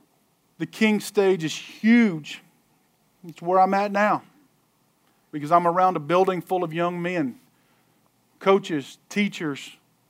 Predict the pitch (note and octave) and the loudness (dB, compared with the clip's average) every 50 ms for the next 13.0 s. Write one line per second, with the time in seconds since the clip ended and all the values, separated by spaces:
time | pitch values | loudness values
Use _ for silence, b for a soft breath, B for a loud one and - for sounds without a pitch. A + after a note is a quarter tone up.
0 | _ _ _ - E3+ E3+ F3 F#3+ F#3 E3+ F3 F#3 F#3 F#3 E3+ D3 C3+ B2 A#2+ - | _ _ _ -8 -2 0 0 0 0 -2 -4 -2 -2 -2 -2 -2 -4 -6 -10 -14
1 | _ _ _ _ _ D3 D3 F3+ F#3+ F#3+ F3 E3 D3+ C#3+ - F#3+ F#3 F#3 F3+ E3 | _ _ _ _ _ -10 -6 -6 -4 -4 -6 -8 -10 -10 -10 -10 -10 -8 -8 -8
2 | D#3 D3 C#3 D3+ E3+ E3+ D#3+ - - D3+ C3 A#2 - b b b b b b b | -8 -8 -6 -6 -6 -6 -6 -10 -10 -8 -8 -8 -10 b b b b b b b
3 | b - D3 D3+ D3+ C#3 C#3+ D3 D#3 F3+ F#3 F3 F3 C#3 C3+ B2+ - - - - | b -2 0 2 2 0 0 -2 2 2 2 4 2 -2 -4 -4 -10 -14 -14 -18
4 | _ _ _ _ _ _ _ _ _ _ _ _ _ _ _ _ _ _ _ _ | _ _ _ _ _ _ _ _ _ _ _ _ _ _ _ _ _ _ _ _
5 | _ - D3 C#3+ D3 C#3+ C#3 D3+ E3 F3+ F#3 F#3+ D3+ C3 A#2 A2+ - - - _ | _ -6 -4 -2 -2 -2 -2 -2 -2 -2 0 -2 -2 -6 -8 -12 -16 -20 -20 _
6 | _ _ _ _ _ _ _ _ _ _ _ _ _ b b b b b b b | _ _ _ _ _ _ _ _ _ _ _ _ _ b b b b b b b
7 | b b b - D3 - D#3 E3+ F3 F#3 G3 F3+ F3+ F3+ E3 - F3+ F3 D#3 - | b b b -14 -12 -6 4 6 8 8 8 6 4 2 2 0 -10 -12 -8 -4
8 | E3+ E3 E3+ E3 E3 E3+ F#3+ G3+ G3 F#3+ F3 D#3+ D3 - - F3 D#3+ D#3 - E3 | -4 2 4 4 4 4 2 -4 -4 -4 -4 -4 -4 -4 -6 -6 -6 -4 -2 -4
9 | E3+ D#3 F3 E3 E3 - E3 D3+ E3+ E3+ E3 - F3+ F3+ E3+ D#3 - - D#3+ D#3 | -4 0 0 -2 -2 0 -2 0 0 -2 -2 -4 -8 -6 -6 -6 -6 -2 -2 0
10 | D3+ D3+ C#3+ C3 _ _ _ _ - E3 D#3+ - E3+ E3 E3 D#3+ D#3 D#3+ E3 E3+ | 0 -2 -4 -10 _ _ _ _ -10 -10 -8 -4 -4 -4 -2 -2 -2 0 -2 -2
11 | E3 D#3+ - F3+ F#3 F3+ D3+ B2 - _ _ _ _ - C#3+ C#3 B2+ - - E3 | -4 -6 -8 -8 -6 -6 -6 -8 -10 _ _ _ _ -14 -14 -14 -12 -8 -6 -4
12 | D#3+ D3+ D#3+ D#3+ D3 - D3+ B2+ - - - F#3+ F#3+ F3+ - - - - - | -4 -4 -4 -8 -8 -8 -10 -12 -12 -8 -4 -2 -2 -2 -2 -4 -14 -20 -20